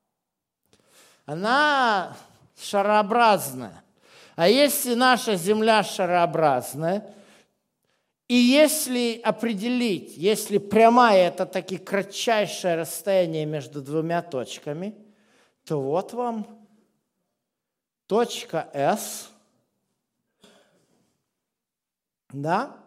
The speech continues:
южный полюс, точка Н. Какими путями вы можете пойти от южного к северному полюсу, чтобы у вас было кратчайшее расстояние? А любыми.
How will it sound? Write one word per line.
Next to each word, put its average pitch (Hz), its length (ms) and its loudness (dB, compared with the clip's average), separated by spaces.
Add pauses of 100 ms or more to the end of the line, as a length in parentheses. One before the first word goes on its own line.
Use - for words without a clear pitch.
(120)
южный 208 480 -4
полюс, 196 560 -6 (340)
точка 214 560 -6
Н. 202 500 -4 (1300)
Какими 202 500 -2
путями 208 640 -4
вы 165 160 -6
можете 170 480 -6
пойти 165 420 -6
от 170 220 -6
южного 170 640 -6
к - 180 -16
северному 151 680 -4
полюсу, 175 640 -8 (180)
чтобы 143 400 -6
у 139 40 -2
вас 156 240 -2
было 143 260 -6
кратчайшее 143 840 -10
расстояние? 110 920 -14 (1800)
А 117 120 -10
любыми. 135 840 -8